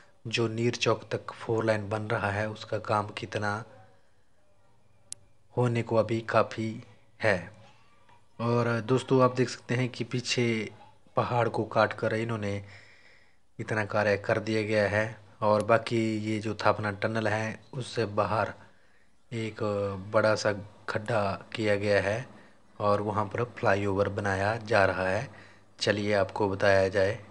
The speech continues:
तो आपने वीडियो को पूरा देखना है दोस्तों, चैनल को ज़रूर सब्सक्राइब करना है, ताकि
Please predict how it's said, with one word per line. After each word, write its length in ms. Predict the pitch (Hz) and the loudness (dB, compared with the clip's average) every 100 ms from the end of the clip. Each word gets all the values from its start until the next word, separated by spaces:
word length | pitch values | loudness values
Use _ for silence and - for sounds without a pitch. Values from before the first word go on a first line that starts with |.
| - - - - - - - - - - | -20 -20 -20 -20 -20 -20 -20 -20 -8 -2
तो 160 | 120 | 2
आपने 320 | 120 117 120 | 4 2 -2
वीडियो 340 | 113 117 113 113 | 0 0 0 -2
को 140 | 120 | -2
पूरा 340 | 120 131 123 113 | -2 0 2 2
देखना 300 | 110 107 104 | 0 -2 -4
है 100 | 98 | -2
दोस्तों, 360 | 101 - - | -4 -4 -8
चैनल 300 | 101 110 101 | -2 -2 -2
को 320 | 98 107 107 | -4 -4 -4
ज़रूर 360 | 117 120 120 120 | -4 -2 0 -2
सब्सक्राइब 560 | - 110 - 101 95 92 | -2 -2 0 0 0 0
करना 260 | 98 101 | -2 -2
है, 220 | 95 107 - - - - - - _ - | -2 -4 -6 -18 -20 -20 -20 -20 _ -4
ताकि 560 | 120 - 120 117 113 | -4 -2 -2 -2 -4